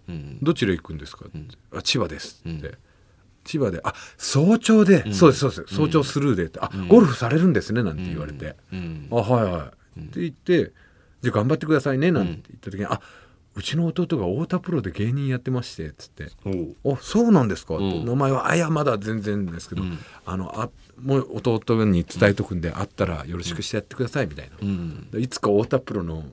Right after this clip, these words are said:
Speaker 2: 若手の誰かわかんない芸人から
Speaker 1: 挨拶してくるかもしれない。
Speaker 2: 挨拶してくるかもしれない。
Speaker 1: お前に。
Speaker 2: そうそう。
Speaker 1: 「いずれ、なんか兄が」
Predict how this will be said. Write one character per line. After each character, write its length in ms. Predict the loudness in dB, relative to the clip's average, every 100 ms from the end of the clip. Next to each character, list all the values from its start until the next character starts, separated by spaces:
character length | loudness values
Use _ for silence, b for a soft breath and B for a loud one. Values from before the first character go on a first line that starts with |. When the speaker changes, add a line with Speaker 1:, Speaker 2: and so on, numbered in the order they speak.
| -18 -12
Speaker 2:
若 280 | -8 -4 2
手 140 | 2
の 120 | 4
誰 300 | 2 2 4
か 120 | 4 2
わ 60 |
か 180 | 2 0
ん 60 | 2
な 80 | 2
い 60 |
芸 160 | 4 4
人 100 | 4
か 60 | 2
ら 40 |
Speaker 1:
挨 60 | 2
拶 200 | 0 -4
し 60 | -4
て 60 |
く 40 | -4
る 40 |
か 60 | 2
も 40 |
し 60 | 4
れ 0 |
な 40 |
い。 40 | 6
Speaker 2:
挨 80 | 6
拶 20 |
し 80 | 4
て 100 | 4
く 100 | 6
る 40 |
か 120 | 4 4
も 80 |
し 60 | 2
れ 100 | 0
な 80 | -2
い。 20 |
Speaker 1:
お 40 |
前 120 | -8 -8
に。 60 |
Speaker 2:
そ 140 | -2 -2
う 20 |
そ 100 | -2
う。 40 | -8
Speaker 1:
「い 20 |
ず 140 | -4 -4
れ、 60 |
な 140 | -6 -6
ん 20 |
か 120 | -2
兄 160 | 0 -2
が」 200 | -4